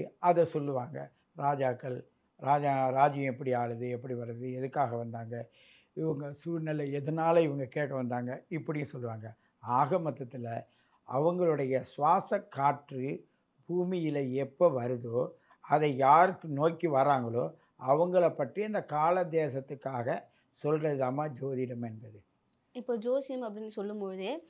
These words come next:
Speaker 2: இப்போ கை ரேகை ஜோசியம் பார்க்கறாங்க, கிளி ஜோசியம்னு சொல்லி இருக்கு, பாத ஜோசியம்னு சொல்றாங்க. அதுக்கப்புறம் இந்த மாதிரி ஜோசியத்துல நிறைய வகைகள் இருக்கு இல்லையா? இதுல எது ஐயா உண்மை?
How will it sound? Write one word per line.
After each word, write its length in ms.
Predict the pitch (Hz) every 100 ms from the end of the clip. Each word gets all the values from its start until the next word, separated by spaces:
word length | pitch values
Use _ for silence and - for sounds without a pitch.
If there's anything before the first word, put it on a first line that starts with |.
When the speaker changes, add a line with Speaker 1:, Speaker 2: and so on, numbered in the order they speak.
| _ -
Speaker 2:
இப்போ 140 | 233 240
கை 160 | 233 226 247
ரேகை 260 | 220 233
ஜோசியம் 360 | 226 226 208 208
பார்க்கறாங்க, 340 | 196 196 196 202
கிளி 200 | 208 226
ஜோசியம்னு 460 | 220 214 214 202 202
சொல்லி 160 | 196 196
இருக்கு, 240 | 190 190 202
பாத 300 | 190 214 214
ஜோசியம்னு 480 | 208 202 202 196 196
சொல்றாங்க. 380 | 180 196 190
அதுக்கப்புறம் 480 | 196 196 185 175 262
இந்த 120 | 254
மாதிரி 220 | 233 247 277
ஜோசியத்துல 460 | 233 254 269 254
நிறைய 240 | 262 208 233
வகைகள் 380 | 196 202 220 202
இருக்கு 180 | 180 185
இல்லையா? 200 | 170 190 185 - -
இதுல 200 | 254 254 240
எது 200 | 226 320
ஐயா 240 | 311 226
உண்மை? 320 | 175 185 190